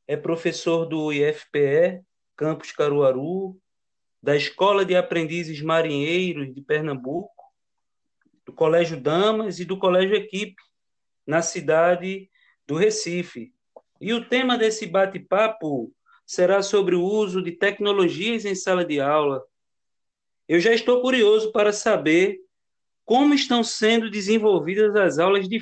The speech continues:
física no contexto do distanciamento social,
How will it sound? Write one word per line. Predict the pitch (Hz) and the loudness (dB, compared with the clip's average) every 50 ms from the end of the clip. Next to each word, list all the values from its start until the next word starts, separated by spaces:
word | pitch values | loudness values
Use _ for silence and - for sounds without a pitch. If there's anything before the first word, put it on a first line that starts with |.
| - - - | -6 -10 -10
física | 160 175 185 202 220 220 233 226 226 - 240 233 240 240 - _ _ _ _ - | -8 -6 -4 -4 -4 -4 -6 -8 -4 0 0 0 0 -2 -8 _ _ _ _ -4
no | 170 196 190 - | -2 -2 0 0
contexto | 233 226 202 - - 185 190 202 220 214 - - 220 | 0 0 0 0 2 2 4 4 4 2 0 -4 -4
do | 185 214 214 | -4 -4 -4
distanciamento | 190 208 - - - 233 254 247 - 247 226 214 202 220 214 214 | -4 -6 -8 -4 0 0 0 2 2 2 2 4 4 2 0 0
social, | - 247 233 240 - 277 247 196 175 175 180 180 180 - | 0 0 0 0 0 2 2 4 4 4 4 2 0 -4